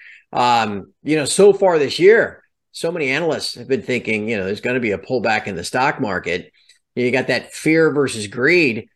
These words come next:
And I think the, for the balance of the year thus far, it's been fear of missing out. Uh, that has, is the only fear that's prevalent in the market. So how do you measure that sentiment, Chris? What do you look at?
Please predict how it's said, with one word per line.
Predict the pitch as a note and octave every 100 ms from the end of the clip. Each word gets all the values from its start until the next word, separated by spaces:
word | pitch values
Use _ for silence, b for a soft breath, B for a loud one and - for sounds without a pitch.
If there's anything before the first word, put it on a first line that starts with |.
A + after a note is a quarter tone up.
| _ _ _ _
And | B2 C3
I | C3
think | D3 C3+ D3+
the, | B2 G#2 -
for | C#3+
the | C3+
balance | A2+ B2+ D#3+ D#3
of | A2+
the | A#2
year | C#3+ G3
thus | C3+ -
far, | A#2 G#2+ A2+ G2 b b
it's | - C3+
been | E3 A#2
fear | - F3 F#3 E3
of | C3
missing | F3 E3+ F3+ D3
out. | F3+ D4 E4 - - _ _ _ _ -
Uh, | C3+ B2+ G#2+ G#2+
that | B2+ C3+
has, | C3+ A2
is | C3 C#3 A#2
the | D#3
only | D3 B2
fear | - D#3+ G3 F3+
that's | A2 -
prevalent | - D3+ C3+ C3+
in | A2+
the |
market. | A2+ C3+ F#3+ F#3+ G2+
So | -
how | B2 G3+
do | A#3
you | C#4
measure | D3+ C#3 F#3 F#3 D#3
that | A#2 -
sentiment, | - D3 G2 -
Chris? | G#2+
What | F3
do | A3+
you | G#3+
look | A2+ F#2+ F2
at? | G#1+ -